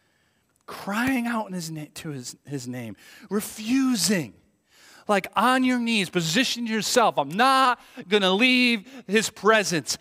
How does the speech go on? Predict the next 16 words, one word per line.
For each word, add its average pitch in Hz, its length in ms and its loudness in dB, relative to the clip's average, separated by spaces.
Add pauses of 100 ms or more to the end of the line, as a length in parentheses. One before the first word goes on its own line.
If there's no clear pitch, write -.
(140)
He's - 200 -2
at 269 260 4
work," 233 540 2 (260)
right? 254 400 4 (140)
It's 180 160 0
a 185 80 4
momentary 277 840 4
affliction, 202 800 0 (480)
but 135 120 -6
I 135 60 -2
have 147 200 0
an 143 40 -10
eternal 143 480 -6
weight 120 180 -6
of 104 120 -14
glory. 98 400 -16